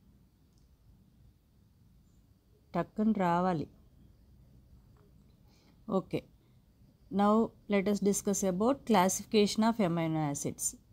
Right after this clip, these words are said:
అమైనో యాసిడ్స్ అనేవి వేర్వేరు రకాలుగా క్లాసిఫై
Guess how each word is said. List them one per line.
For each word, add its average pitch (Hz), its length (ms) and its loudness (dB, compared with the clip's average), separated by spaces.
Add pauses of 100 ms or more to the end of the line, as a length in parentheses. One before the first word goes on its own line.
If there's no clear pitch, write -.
(160)
అమైనో 214 360 2
యాసిడ్స్ 220 480 0
అనేవి 202 460 0 (360)
వేర్వేరు 202 400 6
రకాలుగా 202 440 4
క్లాసిఫై 190 520 2